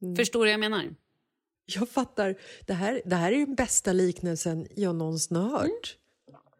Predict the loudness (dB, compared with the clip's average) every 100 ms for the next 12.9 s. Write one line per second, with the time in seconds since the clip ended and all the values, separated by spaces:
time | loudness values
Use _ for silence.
0 | -6 0 4 4 2 4 6 8 6 4
1 | 2 0 2 4 6 6 4 2 2 2
2 | 2 4 6 6 4 4 4 4 2 2
3 | 2 4 6 4 4 2 2 0 0 2
4 | 4 2 0 -2 0 0 0 0 0 2
5 | 2 0 -2 -2 2 2 2 0 0 0
6 | 0 -2 -4 -6 -2 2 2 2 2 0
7 | -2 -14 -8 -2 0 0 -2 -4 -2 -2
8 | -2 -4 -8 -2 -2 -2 -4 -4 -2 0
9 | 0 0 0 -4 -6 0 2 4 4 2
10 | -2 -4 -2 -2 -4 -10 -12 -4 -4 -6
11 | -10 -12 -12 -16 -16 -14 -14 -16 _ _
12 | _ _ _ -2 0 2 0 0